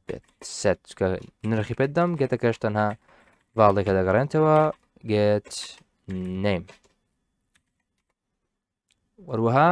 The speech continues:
ئە، چتر ماوە ئای دی name، وایشمان هەیە لە بیری نەکەین. int set age. وە لە پاشاندا بڵێن int a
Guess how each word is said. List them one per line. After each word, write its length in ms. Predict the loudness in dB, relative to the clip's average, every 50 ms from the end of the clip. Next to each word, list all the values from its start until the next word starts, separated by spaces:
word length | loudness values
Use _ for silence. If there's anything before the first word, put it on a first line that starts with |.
| 2 0 -2 0
ئە، 80 | 0 2 2 2 2 0
چتر 160 | -2 -6 -4 -2 0
ماوە 160 | 2 2 2 4 2
ئای 140 | 2 2 0 -2
دی 140 | -2 -2 -2 -2 -2 -4
name، 220 | -4 -4 -6 -6 -8 _ -4 0
وایشمان 500 | 0 0 0 -2 -6 -6 -4 -4 -2 -2
هەیە 120 | 0 0 0
لە 40 | -2 -2
بیری 180 | -4 -4 -6 -6 -4
نەکەین. 260 | -2 -2 -2 -2 -4 _ _ -20 -20 _ -20 -20 _ _ _ -6 -2 0 0
int 340 | 2 0 0 0 -2 -4 -8 -10 -16 -18 -20 -20 -14 -12 -10 -10 -4
set 340 | 0 2 2 2 0 _ -8 -14 -14 -14 -14 -16 -18 -20 -20 -20 _ _ _ _ _ _ _ 0 2 2
age. 240 | 2 2 -2 -6 -12 -16 -16 -18 -20 _ _ -20 -20 -20 _ _ _ _ _ _ _ _ _ -20 -20 -20 _ -14 -8 -4 -2 2
وە 100 | 2 2 2 2
لە 40 | 0 -2
پاشاندا 300 | -6 -6 -6 -6 -6 -6 -6
بڵێن 220 | -6 -6 -8 -8 -10
int 160 | -10 -12 -10 -10 -8 -6 -2 0
a 40 | 0